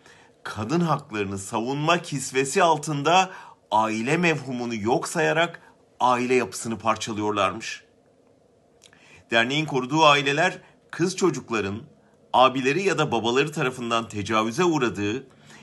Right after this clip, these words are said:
eşlerin her gece dövüldüğü bir suç mahalli. Davayı açan savcının, derneği hedef alan siyasetçinin,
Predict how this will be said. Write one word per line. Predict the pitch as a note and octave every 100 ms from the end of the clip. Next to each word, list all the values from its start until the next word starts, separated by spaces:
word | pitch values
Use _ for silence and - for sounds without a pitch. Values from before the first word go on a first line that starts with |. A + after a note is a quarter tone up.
| -
eşlerin | A2+ C3+ - D#3+ E3+ C#3
her | G#2+ C#3+
gece | D3+ C#3+ D3
dövüldüğü | A#2 A#2 A#2+ A2+ C3+
bir | C3+ A#2+ -
suç | - - - -
mahalli. | F#2+ F#2+ F#2 F2+ - _ _ _ _ _ _ - - - _ -
Davayı | B2+ D3+ F3 F3
açan | D#3 D#3+ D3
savcının, | D3 B2 G#2+ A#2+ A2+ G2 - -
derneği | G#2 A#2+ C3+ D3+ C3
hedef | A#2+ C#3+
alan | A#2 B2+ C3+
siyasetçinin, | A2+ G2+ G2+ G#2+ G#2 A2+ A2